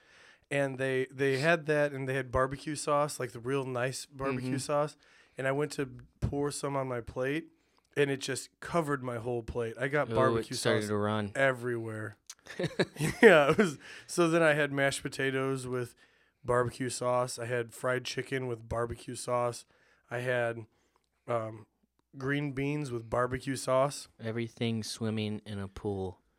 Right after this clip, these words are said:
Speaker 1: Of barbecue sauce.
Speaker 2: Nice.
Speaker 1: Yeah, it was great. And, uh, then we met up after, after the wedding because I, I was gonna be turning thirty at the stroke of midnight, like a, some sort of a princess.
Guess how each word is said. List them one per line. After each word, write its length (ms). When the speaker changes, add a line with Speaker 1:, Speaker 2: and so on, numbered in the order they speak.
Speaker 1:
Of 200
barbecue 420
sauce. 480
Speaker 2:
Nice. 360
Speaker 1:
Yeah, 140
it 80
was 140
great. 300
And, 300
uh, 240
then 360
we 140
met 220
up 220
after, 600
after 400
the 100
wedding 440
because 340
I, 120
I 100
was 220
gonna 200
be 120
turning 380
thirty 580
at 200
the 100
stroke 400
of 120
midnight, 460
like 180
a, 120
some 220
sort 240
of 80
a 60
princess. 680